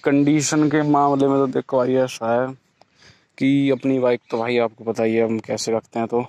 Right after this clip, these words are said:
साफ आप, तो अपनी bike तो number one पे है ही condition के मामले में। साथ ही साथ भाई बात करें भाई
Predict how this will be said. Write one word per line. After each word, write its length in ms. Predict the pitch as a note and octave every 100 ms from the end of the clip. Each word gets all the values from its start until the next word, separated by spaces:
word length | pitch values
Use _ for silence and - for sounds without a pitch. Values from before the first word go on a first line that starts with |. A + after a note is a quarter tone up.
| -
साफ 460 | B2 A#2 A#2 A#2+ -
आप, 120 | C3 - _ - - - - -
तो 120 | B2+
अपनी 180 | B2 B2+
bike 240 | B2 A#2+
तो 80 | -
number 280 | B2+ B2 B2
one 200 | A#2+ B2
पे 120 | A2+ C3
है 140 | A#2+
ही 80 | A2
condition 460 | - A#2 A2+ - A2+
के 80 |
मामले 380 | A2 A2 A2 A2+
में। 140 | A2+ A2+ _ _ _ _ - - - - -
साथ 280 | D3 D3
ही 60 | F3+
साथ 180 | E3 D#3+
भाई 200 | D#3 D#3+
बात 220 | D3 C#3+
करें 140 | D3+
भाई 100 | C#3+